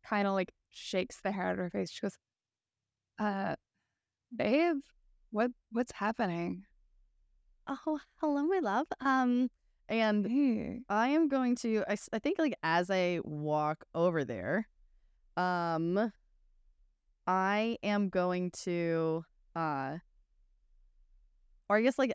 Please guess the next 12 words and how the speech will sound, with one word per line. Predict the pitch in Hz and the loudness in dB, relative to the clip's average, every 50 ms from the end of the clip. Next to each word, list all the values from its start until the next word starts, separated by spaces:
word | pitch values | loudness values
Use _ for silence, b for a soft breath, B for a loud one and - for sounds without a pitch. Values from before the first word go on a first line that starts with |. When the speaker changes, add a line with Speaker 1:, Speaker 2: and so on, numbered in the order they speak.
| - | 0
Speaker 2:
I | 202 202 | 0 0
don't | 190 | 0
know. | 170 143 - | 0 0 0
I | - | 0
wanna | 196 226 254 247 | 2 2 2 2
do | 285 285 | 0 0
this, | 320 330 - | 0 0 -2
like, | 330 - - | -2 -4 -6
sort | - - 254 220 208 | -4 -2 0 0 0
of | 196 | 0
mid-conversation, | 180 190 190 185 - - 202 185 175 170 - - - 170 175 170 - 151 143 139 139 165 196 214 - _ _ - - _ _ _ - | 0 0 0 -2 -2 -4 -4 -4 -4 -4 -4 -4 -4 -4 -4 -4 -6 -6 -6 -6 -4 -4 -6 -6 -8 _ _ -20 -20 _ _ _ -6
um, | 170 170 165 160 156 151 143 147 147 156 165 | -4 -4 -2 -2 -4 -4 -4 -4 -4 -4 -4